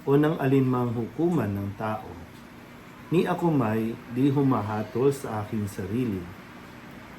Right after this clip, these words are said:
Walang bumabagabag sa aking budhi, ngunit hindi nangangahulugang ako'y walang kasalanan. Ang Panginoon ang humahatol sa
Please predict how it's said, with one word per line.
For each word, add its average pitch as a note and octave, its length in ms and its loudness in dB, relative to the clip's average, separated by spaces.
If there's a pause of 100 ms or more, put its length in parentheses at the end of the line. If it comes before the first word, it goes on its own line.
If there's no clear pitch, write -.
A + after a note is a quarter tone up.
(400)
Walang E3 320 8
bumabagabag A2+ 880 2
sa A2 400 -6
aking A2 240 0
budhi, G2 400 -2 (720)
ngunit B2 400 4
hindi A2 480 0 (520)
nangangahulugang A#2 1120 2
ako'y D3 400 4
walang A#2 480 0 (160)
kasalanan. G2+ 560 -4 (3750)
Ang D3+ 240 4
Panginoon E3+ 640 6
ang C#3 240 2
humahatol A#2+ 640 2
sa A#2+ 160 -8